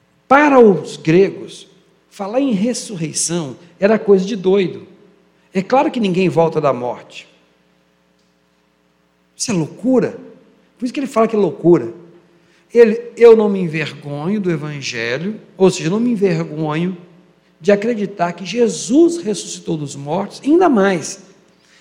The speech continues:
para salvar tanto judeus quanto gentios. Aí ele tornava tudo. Que tanto judeus quanto gentios, né? Esse era o evangelho de Paulo. O evangelho da ressurreição é o evangelho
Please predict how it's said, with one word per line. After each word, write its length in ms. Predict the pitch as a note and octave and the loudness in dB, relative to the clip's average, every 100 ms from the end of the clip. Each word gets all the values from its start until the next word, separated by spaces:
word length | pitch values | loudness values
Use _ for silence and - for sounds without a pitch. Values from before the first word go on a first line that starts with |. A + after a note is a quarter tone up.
| _ _ _ | _ _ _
para 240 | B3 D#4 | 4 4
salvar 540 | - C#4+ A3+ C4 C#4 - | 4 6 6 6 4 4
tanto 260 | F4 E4+ | 4 4
judeus 380 | D4 A3 C4 - | -2 2 4 4
quanto 180 | D#4 C#4 | 2 2
gentios. 680 | D#4 D#4+ - B3+ A#3 D#3+ - - | 4 4 4 0 0 -2 -8 -2
Aí 260 | C4 G3+ | 2 4
ele 240 | A3 D4 D4+ - - - _ _ F3+ | 2 2 -4 -10 -18 -20 _ _ -2
tornava 400 | G#3 D#3 D3 A#3+ | 0 0 -4 -4
tudo. 300 | D4+ G3 - - _ _ _ _ _ _ _ _ _ _ _ _ | -6 -6 -8 -20 _ _ _ _ _ _ _ _ _ _ _ _
Que 120 | - | -14
tanto 340 | G3 D4 F#4+ D#4+ | -2 2 2 2
judeus 380 | C4 G3 F#3 F3+ | 0 2 2 0
quanto 200 | G#3+ G3+ | -6 -2
gentios, 680 | C#4+ B3+ A#3 D4 C#4+ - - _ | -2 -2 -2 -2 -2 -8 -20 _
né? 260 | F3+ B3+ - | 0 0 0
Esse 380 | C#4 G4+ F#4+ - | 4 6 4 2
era 100 | D4 | 4
o 20 | |
evangelho 480 | C4 A3+ G#3 G3 G3 | 4 4 4 4 4
de 120 | F3 | 0
Paulo. 360 | E3 C3+ A2+ - - _ _ _ _ _ _ _ _ _ _ _ _ | -6 -8 -10 -14 -20 _ _ _ _ _ _ _ _ _ _ _ _
O 60 | G#3 | 6
evangelho 340 | B3 A#3 D4 | 8 6 4
da 60 | D4 | 2
ressurreição 760 | C4 B3+ B3+ B3 A3+ - C#4 D4+ | -2 -8 0 0 0 -4 -4 0
é 40 | |
o 40 | |
evangelho 640 | C4+ C4+ A#3+ G#3 B3 C4+ | 0 0 -2 0 0 0